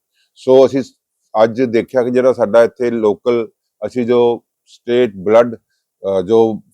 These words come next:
ਫਲੱਡ ਕੰਟਰੋਲ ਅਸੀਂ ਰੱਖਿਆ ਹੈਗਾ, ਜਿਹੜਾ ਰੂਮ, ਕੰਟਰੋਲ ਰੂਮ ਬਣਾਇਆ ਹੈਗਾ, ਉਹਦੇ ਵਾਸਤੇ ਦੇਖਣ ਲਈ ਅਸੀਂ ਆਏ ਸੀ ਕਿ ਇੱਥੇ ਜੋ ਕੰਮ ਚੱਲ ਰਿਹਾ, ਕਿਵੇਂ ਸਮੱਸਿਆ ਆ ਰਹੀਆਂ ਨੇ, ਕਿਵੇਂ ਸ਼ਿਕਾਇਤਾਂ ਆ ਰਹੀਆਂ ਨੇ, ਉਹਦਾ ਕੀ ਹੱਲ ਹੋ ਰਿਹਾ ਹੈ। ਸੋ ਲਗਾਤਾਰ ਅਸੀਂ ਸਾਰੇ ਪੰਜਾਬ ਨੂੰ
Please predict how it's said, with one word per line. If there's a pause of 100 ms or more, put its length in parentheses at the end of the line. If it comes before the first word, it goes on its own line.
ਫਲੱਡ
ਕੰਟਰੋਲ
ਅਸੀਂ
ਰੱਖਿਆ
ਹੈਗਾ,
ਜਿਹੜਾ (160)
ਰੂਮ,
ਕੰਟਰੋਲ
ਰੂਮ
ਬਣਾਇਆ
ਹੈਗਾ,
ਉਹਦੇ
ਵਾਸਤੇ
ਦੇਖਣ
ਲਈ
ਅਸੀਂ
ਆਏ
ਸੀ
ਕਿ
ਇੱਥੇ
ਜੋ
ਕੰਮ
ਚੱਲ
ਰਿਹਾ,
ਕਿਵੇਂ
ਸਮੱਸਿਆ
ਆ
ਰਹੀਆਂ
ਨੇ,
ਕਿਵੇਂ
ਸ਼ਿਕਾਇਤਾਂ
ਆ
ਰਹੀਆਂ
ਨੇ,
ਉਹਦਾ
ਕੀ
ਹੱਲ
ਹੋ
ਰਿਹਾ
ਹੈ। (380)
ਸੋ
ਲਗਾਤਾਰ
ਅਸੀਂ
ਸਾਰੇ
ਪੰਜਾਬ
ਨੂੰ